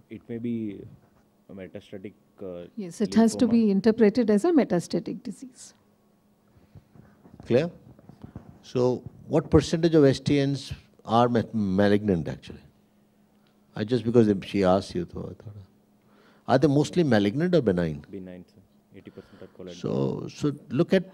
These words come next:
Speaker 3: whatever causes, whatever features would indicate that there is a change towards malignancy. So in your surveillance, when the patient is coming, you'll have ultrasound features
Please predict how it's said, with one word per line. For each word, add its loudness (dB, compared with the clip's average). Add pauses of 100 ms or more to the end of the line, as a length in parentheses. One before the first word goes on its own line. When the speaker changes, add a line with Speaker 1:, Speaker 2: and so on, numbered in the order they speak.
Speaker 3:
whatever 6
causes, 6
whatever 6
features 2
would 2
indicate 2
that 2
there 4
is 2
a 0
change -2
towards -4
malignancy. -18 (600)
So -10
in 0
your 6
surveillance, 6
when 2
the 0
patient -4
is -8
coming, -4 (580)
you'll 2
have 6
ultrasound 4
features -6